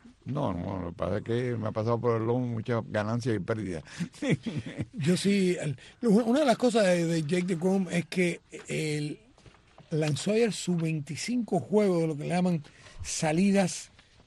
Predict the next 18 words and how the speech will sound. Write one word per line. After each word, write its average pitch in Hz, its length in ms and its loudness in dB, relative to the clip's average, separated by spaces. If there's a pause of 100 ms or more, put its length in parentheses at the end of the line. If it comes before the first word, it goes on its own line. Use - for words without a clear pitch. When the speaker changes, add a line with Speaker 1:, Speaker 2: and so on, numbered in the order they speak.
(140)
Speaker 2:
fru-, 175 520 -2
eh, 156 400 0
buenas, 135 640 0
Speaker 1:
Ujú. 85 420 -6
Speaker 2:
que 135 200 -2
es 156 60 -2 (120)
básicamente 160 840 -2
siete 160 400 -2
innings. 147 260 -2 (600)
El 151 100 0
récord 180 220 2
son 190 180 4
de 180 80 2
veintiséis 160 760 -2 (120)
del 143 200 -2
señor 151 280 -2
Bob 135 340 -2
Gibson. 117 480 -8